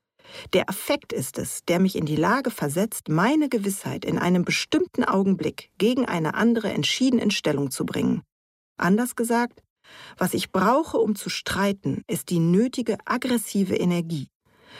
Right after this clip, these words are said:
Verstanden in dem Sinne, wie die Psychoanalyse sie deutet,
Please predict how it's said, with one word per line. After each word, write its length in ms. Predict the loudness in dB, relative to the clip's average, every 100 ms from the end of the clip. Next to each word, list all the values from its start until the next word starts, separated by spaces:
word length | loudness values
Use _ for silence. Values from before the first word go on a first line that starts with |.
| -8
Verstanden 580 | -2 -2 2 2 2 2
in 200 | 0 2
dem 240 | 2 2
Sinne, 420 | 2 2 2 -2 -4
wie 120 | -2
die 120 | -2 -2
Psychoanalyse 880 | -4 -4 -2 0 2 2 2 0 -4
sie 160 | -4
deutet, 520 | -2 -2 -2 -6 -12